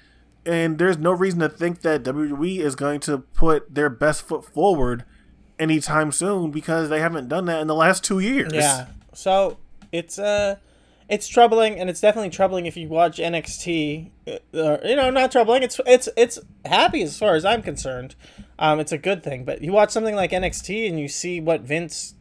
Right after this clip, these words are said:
Speaker 2: is looking for and what he's trying to do, and it's like, even someone like Bron Breakker, who you could say is the most promising kind of act that they're really getting behind and is probably gonna win the N X T championship here coming up.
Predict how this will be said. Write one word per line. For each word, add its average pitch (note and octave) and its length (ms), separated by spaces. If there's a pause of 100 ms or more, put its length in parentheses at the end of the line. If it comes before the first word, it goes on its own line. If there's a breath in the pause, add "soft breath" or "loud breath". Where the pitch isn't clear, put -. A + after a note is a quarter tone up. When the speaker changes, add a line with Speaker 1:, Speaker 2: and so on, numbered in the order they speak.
(600 soft breath)
Speaker 2:
is D3 180
looking E3+ 300
for D#3 240
and D3 80
what D3 100
he's - 160
trying D#3 200
to C3+ 100
do, F3+ 240
and D3+ 80
it's - 140
like, D3+ 240 (680 soft breath)
even B3 300
someone B3 320
like F#3+ 220
Bron F#3 340
Breakker, D3 600
who E3+ 80
you D#3+ 140
could D#3+ 140
say E3+ 180
is D3 120
the D3 100
most D3 300
promising D3 560
kind D3+ 200
of B2 200
act C#3 400
that D3 120
they're B2+ 220
really C3+ 380
getting C#3+ 200
behind C#3 300
and C3 60
is B2 80
probably D3 280
gonna C#3 160
win C#3+ 200
the C#3+ 60
N C#3+ 120
X C#3 160
T D3 100
championship D3 600
here D#3 100
coming D#3+ 300
up. E3+ 200